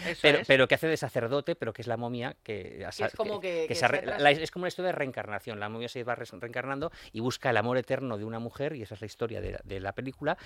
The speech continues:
Speaker 2: y efectivamente hay la momia de las vendas, que sale muy poquito al principio, y la momia,
Speaker 1: Y la momia
Speaker 2: eh, de
Speaker 1: real.
Speaker 2: Boris Karloff, que es ese sacerdote, ¿no? Porque
Speaker 1: Claro,
Speaker 2: es el
Speaker 1: es
Speaker 2: sumo
Speaker 1: que eso,
Speaker 2: sacerdote.
Speaker 1: yo creo que la gente no,
Speaker 2: Claro,
Speaker 1: realmente,
Speaker 2: claro.
Speaker 1: la gente, tú le hablas de la momia y tiene
Speaker 2: <laughs> Sí,
Speaker 1: la,
Speaker 2: no, y la
Speaker 1: en
Speaker 2: idea
Speaker 1: la
Speaker 2: es
Speaker 1: mente
Speaker 2: eso,
Speaker 1: la
Speaker 2: es
Speaker 1: momia de
Speaker 2: eso.
Speaker 1: las
Speaker 2: Pero
Speaker 1: vendas.
Speaker 2: sale muy poqui-, sale al principio en esta película, tienes toda,
Speaker 1: Fíjate.
Speaker 2: tienes toda la razón.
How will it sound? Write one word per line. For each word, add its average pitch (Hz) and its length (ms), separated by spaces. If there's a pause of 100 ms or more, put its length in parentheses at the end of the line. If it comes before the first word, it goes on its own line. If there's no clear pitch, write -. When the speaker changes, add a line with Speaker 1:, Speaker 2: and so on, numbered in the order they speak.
(220)
Speaker 2:
y 131 100
efectivamente 113 760
hay 123 220
la 95 160
momia 113 260
de 113 60
las 117 160
vendas, 151 320
que 117 100
sale 107 240
muy 110 140
poquito 117 280
al 123 60
principio, 147 460
y 147 80
la 113 100
momia, 123 460
Speaker 1:
Y 190 80
la 175 100
momia 156 260
Speaker 2:
eh, 123 40
de 127 60
Speaker 1:
real. 127 160
Speaker 2:
Boris 131 260
Karloff, 139 320
que 131 140
es 135 120
ese 143 140
sacerdote, 113 640
¿no? 165 120
Porque 147 140
Speaker 1:
Claro, 139 140
Speaker 2:
es 196 60
el - 40
Speaker 1:
es 143 40
Speaker 2:
sumo 127 100
Speaker 1:
que - 40
eso, - 80
Speaker 2:
sacerdote. 240 300
Speaker 1:
yo 190 80
creo 208 100
que 240 80
la 226 80
gente 208 240
no, 220 220
Speaker 2:
Claro, - 180 (260)
Speaker 1:
realmente, - 140
Speaker 2:
claro. 127 140
Speaker 1:
la 143 100
gente, 214 320
tú 233 100
le 233 120
hablas 214 200
de 226 80
la 226 100
momia 247 280
y 233 60
tiene 214 300
Speaker 2:
<laughs> - 20
Sí, 208 60
Speaker 1:
la, 208 160
Speaker 2:
no, 262 60
y 254 40
la - 100
Speaker 1:
en - 60
Speaker 2:
idea - 100
Speaker 1:
la 202 80
Speaker 2:
es 202 60
Speaker 1:
mente 226 160
Speaker 2:
eso, 311 200
Speaker 1:
la 185 80
Speaker 2:
es 170 60
Speaker 1:
momia 180 160
de 240 40
Speaker 2:
eso. 254 80
Speaker 1:
las 165 220
Speaker 2:
Pero 175 120
Speaker 1:
vendas. 123 180
Speaker 2:
sale 139 140
muy 170 100
poqui-, 117 420
sale 151 180
al 156 60
principio 120 320
en 110 40
esta 113 120
película, 131 200
tienes 107 200
toda, 98 180
Speaker 1:
Fíjate. 143 160
Speaker 2:
tienes 113 200
toda 101 160
la 95 80
razón. 95 300